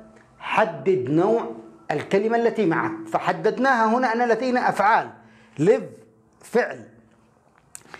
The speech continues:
فالقاعدة تقول أنه قبل الفعل هذا لابد أن يأتي فاعل، والفاعل I وهي وشي وإت ويو وذي ووي كما أخبرتك، أو ما ينوب عنهم، وما ينوب عنهم مثلًا فاطمة، ليلى، محمد، محمود، سامي، سارة،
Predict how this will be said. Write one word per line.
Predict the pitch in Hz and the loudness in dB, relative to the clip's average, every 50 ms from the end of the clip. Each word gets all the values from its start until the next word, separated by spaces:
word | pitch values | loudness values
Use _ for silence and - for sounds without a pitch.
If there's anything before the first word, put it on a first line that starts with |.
| - - - _ - | -20 -20 -20 _ -2
فالقاعدة | 160 165 165 170 - 277 - 247 240 240 | 0 0 0 2 2 2 2 4 0 0
تقول | - 240 226 - 202 196 196 - - 160 | 0 0 0 2 2 2 2 2 -2 0
أنه | 156 156 160 | 2 2 2
قبل | 160 165 247 269 - - - | 2 2 0 0 2 2 0
الفعل | 247 - - - 214 226 196 | 0 0 0 -4 -2 -2 0
هذا | 202 220 226 220 | 0 0 2 2
لابد | 202 196 185 196 185 170 | 2 2 2 0 0 0
أن | 185 175 | 0 2
يأتي | 185 175 175 - 196 - | 2 0 0 0 -2 -2
فاعل، | - 180 170 156 - - 127 120 | 0 0 0 0 -2 -6 -8 -8
والفاعل | 131 143 143 - 196 190 180 196 196 170 - | -8 -8 -6 -2 0 0 0 0 -2 -2 0
I | - | 2
وهي | 160 180 196 175 143 131 139 180 196 | 2 2 2 0 -2 -4 -2 -2 -2
وشي | 165 131 - - 185 | -2 -4 -4 -6 -6
وإت | 190 151 - - 190 185 190 - | -6 -4 -2 0 0 0 0 -4
ويو | 139 127 151 190 202 151 | -6 -4 -4 -4 -4 -4
وذي | 127 123 127 185 190 147 | -4 -2 0 0 0 0
ووي | 127 139 156 196 - | 0 -2 -2 -2 -2
كما | - 147 135 139 | -2 -4 -4 -4
أخبرتك، | 131 - - 190 190 190 - 277 - - - - - - - - - - | -4 -2 -2 -2 -2 0 -2 -4 -4 -4 -14 -18 -20 -20 -20 -10 0 2
أو | 302 294 | 2 4
ما | 196 180 | 4 2
ينوب | 175 175 160 165 160 160 - | 2 2 2 2 0 0 -2
عنهم، | - 151 156 139 170 240 277 - - - - - - - - - | -2 -2 -2 -2 -2 -2 -4 -4 -8 -12 -18 -20 -20 -14 -6 -2
وما | 208 214 208 | 0 2 2
ينوب | 190 185 185 180 - | 4 4 4 2 2
عنهم | 135 185 170 175 151 | 2 0 0 0 -2
مثلًا | 143 - 143 151 147 147 151 147 - - - | -2 -4 -4 -4 -4 -4 -6 -10 -12 -16 -10
فاطمة، | - 127 131 147 - - 165 165 170 175 170 170 | -6 -4 -4 -4 -4 -4 -4 -2 -2 -2 -2 -2
ليلى، | 160 131 123 139 151 156 160 165 160 - - | -2 -2 -4 -4 -2 -2 0 0 0 -2 -4
محمد، | - - - 156 160 165 170 170 165 135 120 123 | -6 -6 -6 -4 -2 -2 -2 -2 -4 -4 -6 -6
محمود، | 123 123 - 127 131 143 151 160 175 180 170 160 | -6 -8 -8 -8 -6 -2 0 0 0 0 -2 -6
سامي، | - - 151 156 165 165 165 170 175 175 170 - - - - - - - - - - _ _ _ | -6 -6 -4 -2 0 0 2 2 0 0 -2 -2 -4 -12 -14 -20 -20 -20 -20 -20 -20 _ _ _
سارة، | - - - 165 175 180 170 170 175 170 170 - | -8 -2 0 2 2 2 2 0 -2 -2 -6 -10